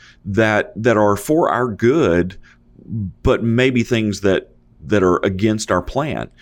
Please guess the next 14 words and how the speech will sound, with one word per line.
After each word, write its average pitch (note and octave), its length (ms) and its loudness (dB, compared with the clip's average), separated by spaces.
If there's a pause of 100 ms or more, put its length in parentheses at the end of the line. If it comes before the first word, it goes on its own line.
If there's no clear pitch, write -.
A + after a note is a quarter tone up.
(280)
And, A2+ 480 0
and, A#2 320 0
and A#2 180 2
we C3 140 4
need E3+ 120 0
to B2 60 -4
be A2 100 0
grateful F2+ 680 0
for A#2 180 -2
the A2+ 120 0
fact G2+ 320 -2
that F#2+ 360 -4
God A2 520 0 (240)
providentially, A2 1040 0